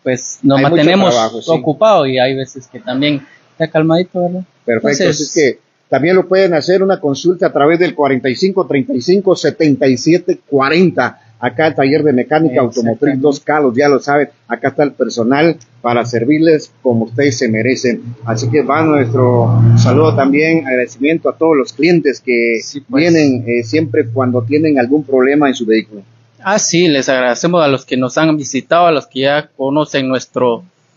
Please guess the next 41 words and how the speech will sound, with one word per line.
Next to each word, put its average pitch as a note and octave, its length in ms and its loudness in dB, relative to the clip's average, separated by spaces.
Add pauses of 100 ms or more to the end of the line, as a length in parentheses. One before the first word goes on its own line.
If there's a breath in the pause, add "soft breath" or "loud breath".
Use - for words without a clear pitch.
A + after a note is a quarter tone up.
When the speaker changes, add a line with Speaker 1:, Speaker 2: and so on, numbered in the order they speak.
Speaker 1:
nuestro C3+ 400 0
servicio, C#3 560 0
a C3 40 2
los B2 220 -2
que A#2 400 -4 (160)
confían D3 380 0
en C#3+ 60 2
nuestro B2+ 360 -2
trabajo, B2+ 540 -2
¿verdad? B2 380 -2
Muchas C#3 260 -2
gracias B2+ 380 -2
a A2+ 120 0
todos C3 220 0
los A#2+ 160 -6
que A2+ 160 -10
sí. B2+ 340 -2 (640 loud breath)
Ya F#3+ 160 2
vienen G#3+ 480 2
mucha F3 240 -2
gente F3 200 -2
aquí D3+ 260 -2
del D#3+ 200 0
Palmar, D#3 440 0
de D3 80 0
Las B2+ 180 0
Marías, C3 480 -2
arribita, C3+ 480 -4
aquí, C3+ 240 -4
ve, D3+ 240 0
pues, - 320 -10
les B2 200 0
agradecemos B2 540 0
a C3 40 -2
aquellos, D3+ 360 0
va, D3 160 0
por C#3 140 -6
confiar B2+ 300 -4
en D3 40 -2
nuestro B2+ 240 -8
trabajo. A#2+ 400 -2